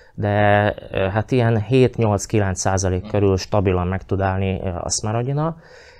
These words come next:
és úgy tűnik, hogy igen, át tudnák magukat menteni egy, egy másik koalícióba is. Erre mondható az, hogy kényelmes helyzet,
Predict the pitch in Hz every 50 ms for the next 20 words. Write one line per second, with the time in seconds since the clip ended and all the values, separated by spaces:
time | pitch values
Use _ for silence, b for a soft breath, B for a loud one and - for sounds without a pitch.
0 | B B B - 110 - - 143 - - 113 110 113 - - 120 131 127 110 98
1 | 92 104 110 110 107 - - 95 98 98 95 - 92 92 95 98 - 92 92 -
2 | - - - _ 110 101 95 92 90 - 90 92 92 95 92 90 87 - - -
3 | - 98 98 98 92 95 - 98 - - - 95 90 92 92 - - 98 95 101
4 | 120 165 170 - - - 135 131 127 135 143 135 113 - 104 - - 92 90 -
5 | - - - - 90 85 87 95 98 107 113 117 - - 135 135 135 135 156 165
6 | 165 -